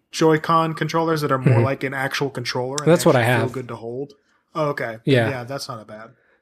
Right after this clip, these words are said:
Speaker 2: Yeah, I just got another one of those, so I'm just gonna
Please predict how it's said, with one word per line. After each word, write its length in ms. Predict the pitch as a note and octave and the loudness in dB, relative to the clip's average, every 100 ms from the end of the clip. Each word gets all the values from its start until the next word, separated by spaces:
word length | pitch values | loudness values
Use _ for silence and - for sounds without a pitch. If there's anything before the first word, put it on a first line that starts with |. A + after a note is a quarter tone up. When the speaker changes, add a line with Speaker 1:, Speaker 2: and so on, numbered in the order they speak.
| _ | _
Speaker 2:
Yeah, 260 | C3 A#2+ B2 | 2 4 4
I 100 | D3 | 4
just 200 | D#3 - | 4 4
got 160 | C#3+ C3 | 4 6
another 240 | B2 B2 | 4 4
one 100 | B2 | 4
of 80 | A#2 | 4
those, 480 | A#2+ A#2+ A#2+ - - _ | 4 4 2 -4 -14 _
so 380 | - B2 A#2+ - _ _ _ _ | -4 -2 -2 -6 _ _ _ _
I'm 160 | C3 C3 | 0 0
just 160 | A2+ | 2
gonna 380 | B2+ B2 A#2+ | 0 0 -2